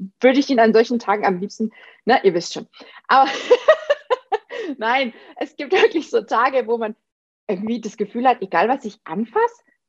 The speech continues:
es geht einfach in die falsche Richtung, oder? Und da war ganz oft das Thema mit dem Essen wieder da und mit dieser, ich,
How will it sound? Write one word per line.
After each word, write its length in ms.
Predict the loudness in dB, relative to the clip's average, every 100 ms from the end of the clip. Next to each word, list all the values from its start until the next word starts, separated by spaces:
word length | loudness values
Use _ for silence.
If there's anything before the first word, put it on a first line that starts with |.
| -2
es 260 | -2 -4
geht 180 | -14 -12
einfach 300 | -12 -12 -8
in 80 | -6
die 100 | -2
falsche 380 | 0 0 -2 -10
Richtung, 360 | -12 -8 -8
oder? 300 | -2 -2 -2 -6 -20 -20 _
Und 240 | 4 4 0 _ _ _
da 340 | 2 4 4
war 180 | 4 0
ganz 320 | 0 -6 -6 -4
oft 460 | -2 -2 -6 -20 _ _ _ _ _ _ -6
das 220 | -6 -6
Thema 340 | -8 -4 -2
mit 180 | -2 -2
dem 120 | -2
Essen 360 | -2 -4 -4 -6
wieder 240 | 2 0
da 360 | 2 0 0 -6 -16 -4
und 180 | -2 0
mit 140 | 0
dieser, 400 | 0 2 2 2 -4 _ _ _ -4
ich, 320 | -4 -4 -20